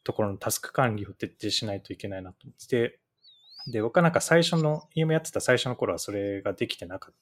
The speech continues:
たというか、やってたんですけど、その当時やってた自分のトゥードゥ管理の方法じゃ全然追いつかなくて、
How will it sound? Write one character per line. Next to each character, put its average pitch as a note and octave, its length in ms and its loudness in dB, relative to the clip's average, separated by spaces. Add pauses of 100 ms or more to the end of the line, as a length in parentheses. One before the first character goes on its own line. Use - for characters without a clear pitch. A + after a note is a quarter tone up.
(140)
た F#2 80 -10
と - 100 -12
い - 20 -8
う - 40 -16
か、 F#2 140 -6
や F#2 100 -4
っ F#2+ 60 -10
て - 100 -16
た - 100 4
ん A2 40 4
で F#2 40 0
す - 80 -8
け G2+ 80 -6
ど、 F#2+ 360 0 (760)
そ - 120 -4
の - 40 -10
当 D#3+ 180 6
時 B2 160 2
や G#2+ 100 2
っ - 100 -8
て C#3 80 -2
た C#3 120 4
自 G#2+ 120 0
分 A2+ 100 -2
の A2 60 -2
ト A#2+ 120 0
ゥ - 20 4
ー - 40 -4
ド A#2+ 40 2
ゥ - 40 -2
管 A#2+ 160 2
理 A2 60 -2
の G#2 80 -4
方 G2 140 -2
法 F#2+ 140 -4
じ - 100 -8
ゃ - 20 -14
全 G#2 120 -6
然 A#2 140 -4
追 G#2+ 100 0
い G#2 40 -2
つ - 60 -8
か G#2+ 100 0
な E2+ 80 -4
く - 80 -14
て、 E2+ 340 -8